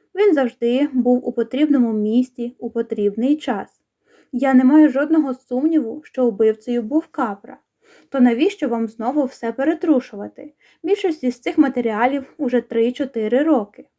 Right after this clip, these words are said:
У голові Сінгера Мур почув роздратування і добре знав, що треба бути обережним. Будь-який натяк, що в розслідуванні цієї справи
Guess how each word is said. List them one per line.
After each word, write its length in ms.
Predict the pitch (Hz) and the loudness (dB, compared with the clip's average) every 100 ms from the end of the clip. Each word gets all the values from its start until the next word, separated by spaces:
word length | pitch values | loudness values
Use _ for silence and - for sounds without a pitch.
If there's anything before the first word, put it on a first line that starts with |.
| _ _ _ _ _ | _ _ _ _ _
У 80 | 269 | -2
голові 340 | 277 302 415 | 2 6 4
Сінгера 680 | 440 - 269 311 302 277 262 | 4 -6 2 4 4 0 -4
Мур 220 | 302 392 403 | -4 -4 -2
почув 360 | 262 262 277 | -4 -4 -6
роздратування 1000 | 277 254 247 247 240 214 226 277 262 247 - _ - | -6 -2 -2 -2 -4 -2 -2 0 0 -2 -4 _ -8
і 100 | 247 | -4
добре 300 | 359 339 254 | -2 0 0
знав, 380 | 226 226 262 277 _ | -2 -2 -2 -4 _
що 240 | _ 226 | _ -8
треба 300 | 214 285 294 | -4 0 0
бути 320 | 208 226 240 | 2 0 0
обережним. 880 | - 254 311 302 202 196 214 226 247 _ _ | -4 0 2 2 -2 -8 -12 -12 -12 _ _
Будь-який 420 | 349 381 311 262 | -2 0 0 2
натяк, 560 | 240 226 254 269 254 - | 0 2 -2 -2 -6 -6
що 240 | - - 262 | -20 -4 0
в 60 | |
розслідуванні 580 | 240 254 330 359 320 262 | 0 0 -4 4 4 2
цієї 320 | 254 240 277 | -4 -4 -4
справи 600 | 262 _ - 220 262 262 | -6 _ -8 -2 0 0